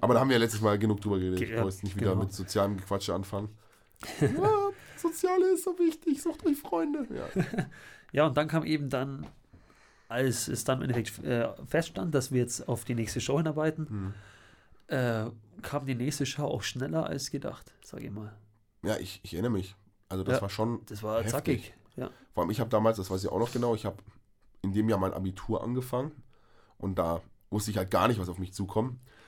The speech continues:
Speaker 1: Und ich werde das nie vergessen, da waren, waren wir eben im Büro von deinem Dad gestanden.
Speaker 2: Ja, ja.
Speaker 1: Luftlinie, wo ich gerade sitze, ungefähr drei Meter weg. Und da stand ich da und da hat dein Dad eben auch so gesagt, so, ja, also,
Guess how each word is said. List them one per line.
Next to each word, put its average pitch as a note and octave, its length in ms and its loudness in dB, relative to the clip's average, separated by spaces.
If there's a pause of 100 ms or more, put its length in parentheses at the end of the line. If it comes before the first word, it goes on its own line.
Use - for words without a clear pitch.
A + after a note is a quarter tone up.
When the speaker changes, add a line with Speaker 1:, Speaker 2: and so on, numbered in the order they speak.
(100)
Speaker 1:
Und G2 80 -2
ich F#2+ 80 -2
werde G2+ 140 4
das - 80 -8
nie A2+ 80 2
vergessen, A2+ 400 2
da G2+ 140 2
waren, G2 420 2 (460)
waren G2+ 220 2
wir G2+ 140 2
eben G2+ 400 0
im G2+ 120 -2
Büro G2 240 4
von A2+ 140 0
deinem G2 140 2
Dad A2 200 2
gestanden. C3 560 0 (160)
Speaker 2:
Ja, C3+ 220 2 (140)
ja. C#3+ 160 0 (400)
Speaker 1:
Luftlinie, A#2+ 680 4
wo G#2+ 140 4
ich G#2 140 0
gerade G2+ 260 4
sitze, A2 360 2
ungefähr G#2+ 360 2
drei G2 200 2
Meter A2 320 2
weg. B2+ 200 0 (560)
Und - 100 -6
da - 80 2
stand A#2 280 6
ich C3+ 80 -2
da B2+ 120 6
und A#2 40 4
da A2 100 6
hat A#2+ 140 4
dein G2 120 4
Dad G2+ 180 4
eben G#2 160 2
auch A2 100 4
so A#2+ 120 0
gesagt, A2 260 0
so, G#2+ 100 2
ja, G#2+ 240 8
also, G#2+ 380 4